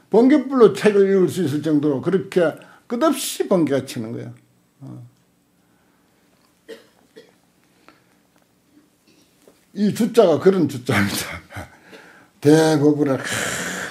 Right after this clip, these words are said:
법으로서 그냥 쏟아붓는 거. 내가 이 구절을 읽으면서, 아, 화엄경을 떠올렸어요. 어, 화엄경이 바로, 어, 그, 아, 인도 우기철에 대법우,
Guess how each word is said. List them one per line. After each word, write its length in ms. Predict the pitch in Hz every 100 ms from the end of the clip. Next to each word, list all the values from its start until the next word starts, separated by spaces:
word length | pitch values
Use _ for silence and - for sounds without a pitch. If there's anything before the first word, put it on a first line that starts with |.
| -
법으로서 500 | 190 160 180 190 160
그냥 200 | 156 160
쏟아붓는 560 | 147 185 156 135 147 147
거. 80 | 135
내가 300 | 151 170 170 - - - -
이 140 | 202 208
구절을 400 | 208 208 190 170
읽으면서, 680 | 170 156 147 131 120 131
아, 480 | - 101 98 92 - -
화엄경을 560 | 156 175 185 220 143
떠올렸어요. 600 | 156 135 123 117 110 90 - _
어, 380 | 98 92 92 82 - _ _ _ _ _ _
화엄경이 580 | - 151 156 170 160 143
바로, 680 | 127 135 131 107 120 165 - -
어, 800 | 120 120 113 107 101 95 82 -
그, 360 | 131 123 120 -
아, 460 | 139 139 131 - - - _ _
인도 500 | - 180 175 165 127 165
우기철에 760 | 185 175 160 - 147 113 87 113 131 - _
대법우, 880 | 127 131 151 147 127 143 135 127